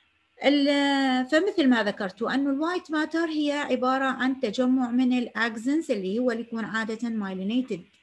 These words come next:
آه، axons embedded in the neuroglial cell، خاصة ال-، ال oligodendrocyte اللي responsible for production of myelin fiber، of myelin sheath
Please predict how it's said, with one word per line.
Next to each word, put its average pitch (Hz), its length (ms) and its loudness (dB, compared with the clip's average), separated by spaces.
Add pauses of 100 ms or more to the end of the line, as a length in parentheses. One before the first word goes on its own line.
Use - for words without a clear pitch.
آه، 170 460 -2
axons 311 340 -2 (140)
embedded 233 480 0 (640)
in 240 240 4
the 226 240 -6
neuroglial 233 880 2 (100)
cell، 247 140 2
خاصة 311 600 -2 (280)
ال-، 226 200 -6
ال 208 300 -4
oligodendrocyte 233 1900 -2
اللي 233 440 -4
responsible 220 840 -2
for 214 440 -8
production 202 600 -6
of 180 220 -6
myelin 202 400 -6 (100)
fiber، 165 360 -4
of 170 260 -8
myelin 208 520 -4
sheath 131 180 -8